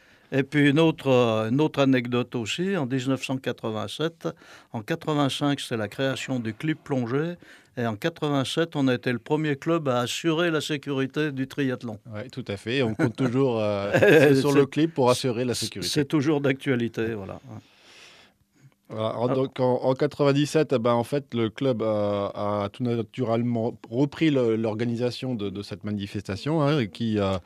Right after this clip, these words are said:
Speaker 1: Il a pris le relais de la ville, en fait.
Speaker 2: Exactement.
Speaker 1: Mm.
Speaker 2: Et, euh, donc, euh, cette manifestation qui marche toujours aussi bien, qui, euh, euh, rassemble, euh,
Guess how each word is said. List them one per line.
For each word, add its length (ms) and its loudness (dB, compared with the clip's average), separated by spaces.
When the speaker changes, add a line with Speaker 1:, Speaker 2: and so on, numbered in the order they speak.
Speaker 1:
Il 60 -2
a 60 0
pris 160 0
le 80 4
relais 200 6
de 60 4
la 100 6
ville, 220 2
en 80 -2
fait. 320 -12
Speaker 2:
Exactement. 640 -2
Speaker 1:
Mm. 60 -6
Speaker 2:
Et, 240 0
euh, 240 2
donc, 320 -4
euh, 540 0
cette 200 -8
manifestation 720 -4
qui 120 -2
marche 180 -4
toujours 300 2
aussi 200 -2
bien, 220 -2
qui, 280 -6
euh, 140 -2
euh, 200 -8
rassemble, 480 -4
euh, 420 -6